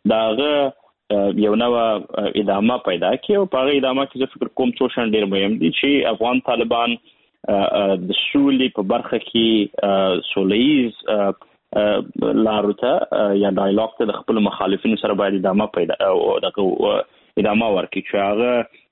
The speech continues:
اه، زه فکر کوم دا یو ډېر سخت کار دی. دې نه علاوه د طالبانو کوم نظام چې په کابل کې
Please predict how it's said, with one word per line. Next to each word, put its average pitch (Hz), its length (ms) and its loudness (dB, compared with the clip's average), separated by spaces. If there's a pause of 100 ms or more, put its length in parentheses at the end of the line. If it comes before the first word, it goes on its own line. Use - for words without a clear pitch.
(120)
اه، 101 240 2
زه 107 100 0
فکر - 200 -4
کوم 117 260 2
دا 107 100 2
یو 104 100 2
ډېر 107 100 0 (120)
سخت - 240 -6
کار 110 220 0
دی. 90 240 0
دې 127 140 2
نه 123 60 2
علاوه 120 460 2
د 101 180 -8
طالبانو 113 580 2
کوم 101 360 0
نظام 113 280 2
چې 110 180 -6
په 101 60 -2
کابل 104 360 0
کې 104 260 -2